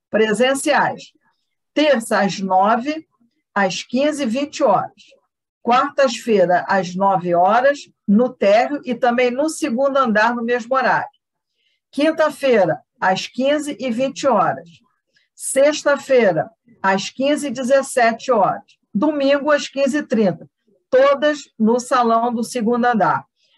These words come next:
E uma nova sessão foi reiniciada no dia três de agosto, na quarta-feira, às dezessete horas. Torne-se sócio da congregação.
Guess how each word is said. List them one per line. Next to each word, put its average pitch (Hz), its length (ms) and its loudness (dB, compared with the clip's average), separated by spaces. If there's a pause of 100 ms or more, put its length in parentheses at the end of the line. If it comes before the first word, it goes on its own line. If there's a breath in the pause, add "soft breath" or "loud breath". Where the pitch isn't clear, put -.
(200)
E 294 240 2
uma 320 200 2
nova 254 280 0
sessão 262 600 0
foi 262 500 -2 (400)
reiniciada 220 720 0
no 220 80 -2
dia 220 200 0
três 196 320 -2
de 214 80 0
agosto, 254 540 0 (680)
na 226 240 2
quarta-feira, 240 760 0
às 240 200 2
dezessete 220 640 -2
horas. - 480 -4 (680)
Torne-se 294 480 0
sócio 262 440 -2
da 247 120 0
congregação. 233 840 -2